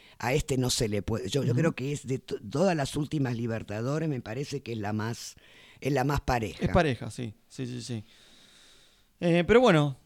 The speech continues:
Speaker 2: ya, ya está la ruleta en el aire, lo que salió, salió,
Speaker 1: <laughs>
Speaker 2: y ahora hay que jugar.
Speaker 1: En agosto
Speaker 2: En agosto, el
Speaker 1: empieza.
Speaker 2: tre-, el dos y el tres de agosto empiezan. Tienen un mes para reforzarse.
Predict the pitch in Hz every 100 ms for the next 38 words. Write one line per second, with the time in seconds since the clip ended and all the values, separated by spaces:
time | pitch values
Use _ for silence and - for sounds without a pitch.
0 | - - 160 160 135 160 - 165 156 143
1 | 139 127 127 123 123 - 147 139 139 156
2 | 170 160 165 185 190 185 202 190 175 131
3 | 131 135 143 180 151 151 175 214 233 233
4 | - - - - 139 147 151 139 147 143
5 | 131 113 _ 123 131 196 160 - 107 -
6 | 151 156 131 113 131 87 175 156 151 208
7 | 190 170 160 160 151 127 - 113 - 127
8 | 110 104 - _ _ _ - 143 151 170
9 | 175 196 202 175 143 127 131 - 120 117